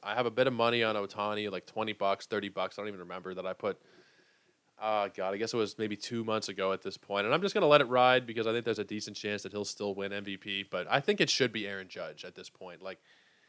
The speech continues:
yes, what Ohtani is doing is remarkable. Ohtani is an absolute unicorn of a baseball player. We're never gonna see this again, most likely. I mean, maybe people will start to bring their kids up and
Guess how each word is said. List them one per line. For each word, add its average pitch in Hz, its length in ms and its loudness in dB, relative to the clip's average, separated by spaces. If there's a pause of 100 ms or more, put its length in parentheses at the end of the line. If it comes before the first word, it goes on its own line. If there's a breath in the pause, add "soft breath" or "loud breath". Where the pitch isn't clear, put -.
(120 soft breath)
yes, 160 280 6
what 156 100 6
Ohtani 131 440 6
is 113 100 0
doing 113 320 -2
is 104 180 -6
remarkable. 98 640 -6
Ohtani 113 540 -2
is 104 340 -2
an 98 200 -12
absolute 113 560 -4
unicorn 110 800 -2
of 101 120 -4
a 98 60 -4
baseball 92 440 -4
player. 90 420 -6 (500 soft breath)
We're 113 100 -4
never 135 280 6
gonna 139 180 6
see 127 220 2
this 123 220 4
again, 113 340 6
most 107 280 2
likely. 92 440 -4 (120)
I 104 100 -6
mean, 98 240 -8 (260)
maybe 117 240 -2
people 113 280 -2
will 101 100 0
start 107 180 0
to 104 80 -6
bring 107 180 -2
their 101 140 0
kids 107 260 -2
up 107 160 2
and 92 200 -8